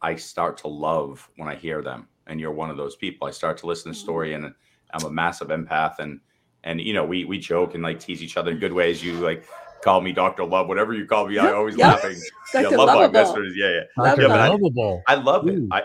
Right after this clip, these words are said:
Speaker 2: Love
Speaker 1: I think it's, I think it's funny, and I love the way that we start to love each other quickly.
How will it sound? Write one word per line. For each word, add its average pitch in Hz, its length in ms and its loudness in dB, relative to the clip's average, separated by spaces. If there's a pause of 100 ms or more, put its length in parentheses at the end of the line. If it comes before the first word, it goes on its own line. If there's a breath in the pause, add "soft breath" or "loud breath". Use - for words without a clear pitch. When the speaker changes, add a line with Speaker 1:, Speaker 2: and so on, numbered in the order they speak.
Speaker 2:
Love 196 200 -16
Speaker 1:
I 196 60 -2
think 143 240 -4
it's, 135 260 -10
I 110 100 -4
think 143 200 -8
it's 139 140 -10
funny, 110 320 -4
and 98 100 -4
I 87 60 -2
love 90 240 -6
the 98 80 -6
way 92 220 -6
that 82 260 -8 (140)
we 87 180 -16
start 90 300 -6
to 90 80 -12
love 87 200 -6
each 87 160 -12
other 82 160 -4
quickly. - 460 -12